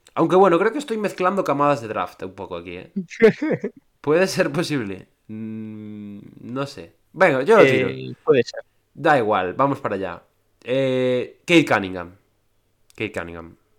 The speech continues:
Speaker 1: Jugador
Speaker 2: No es,
Speaker 1: No es,
Speaker 2: pero
Speaker 1: ¿ves?
Speaker 2: estuvo en la pomada.
Speaker 1: No es, ¿ves? Ya sabía yo que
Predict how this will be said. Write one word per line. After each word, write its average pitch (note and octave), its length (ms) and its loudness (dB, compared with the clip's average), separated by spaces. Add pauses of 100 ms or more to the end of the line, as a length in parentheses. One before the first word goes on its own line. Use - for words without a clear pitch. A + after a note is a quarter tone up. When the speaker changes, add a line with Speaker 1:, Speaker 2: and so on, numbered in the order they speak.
(120)
Speaker 1:
Jugador A#2 680 0 (240)
Speaker 2:
No D#3 260 0
es, F3+ 400 4 (300)
Speaker 1:
No C3+ 240 4
es, B2+ 160 8
Speaker 2:
pero B2+ 120 6
Speaker 1:
¿ves? D3+ 200 2
Speaker 2:
estuvo C3+ 460 -4
en B2+ 180 -2
la A#2+ 80 -2
pomada. G#2+ 500 -2
Speaker 1:
No B2 220 -2
es, G#2+ 240 -4
¿ves? B2+ 340 -8
Ya G#2+ 140 -6
sabía G#2+ 300 -6
yo A2 180 -4
que G2+ 160 -14